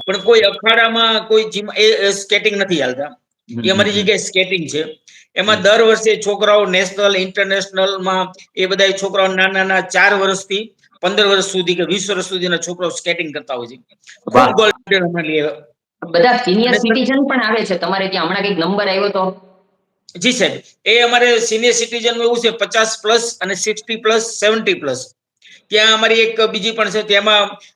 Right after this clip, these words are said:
Speaker 1: એથ્લેટિક્સ કહેવાય, એમાં ભાલા ફેંક, ઊંચી કૂદ, લંબ કૂદ, પછી વોકિંગ કરવા માટે, રનિંગ કરવા માટે,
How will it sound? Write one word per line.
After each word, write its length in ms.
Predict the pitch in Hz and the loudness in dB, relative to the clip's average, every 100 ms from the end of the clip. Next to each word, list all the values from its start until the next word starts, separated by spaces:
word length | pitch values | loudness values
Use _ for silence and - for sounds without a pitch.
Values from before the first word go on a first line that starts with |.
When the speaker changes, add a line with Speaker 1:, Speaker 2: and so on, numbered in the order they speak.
| _ - | _ -2
Speaker 1:
એથ્લેટિક્સ 720 | 190 202 220 220 214 - - | -2 0 -2 -2 -4 -6 -4
કહેવાય, 240 | 190 180 185 180 - - | 0 2 0 -4 -14 -12
એમાં 520 | 190 190 190 190 196 160 | -6 -2 -2 -2 -6 0
ભાલા 300 | 180 208 190 | 4 4 2
ફેંક, 520 | 190 190 180 - 190 | 2 0 -2 -6 -8
ઊંચી 300 | 208 214 196 | -4 -4 -4
કૂદ, 340 | 185 190 196 180 - _ - | 0 0 0 -4 -20 _ -4
લંબ 260 | 156 214 190 | 0 0 0
કૂદ, 300 | 180 185 180 | 0 2 0
પછી 360 | - 175 190 175 - - - | -4 -2 -2 -2 -12 -16 -2
વોકિંગ 420 | 175 185 220 202 | 0 2 0 2
કરવા 220 | 202 196 | 2 2
માટે, 380 | 185 180 185 180 | 2 2 2 2
રનિંગ 380 | 160 190 214 196 | 2 0 0 0
કરવા 240 | 190 190 | 0 2
માટે, 300 | 175 175 170 | 0 0 -2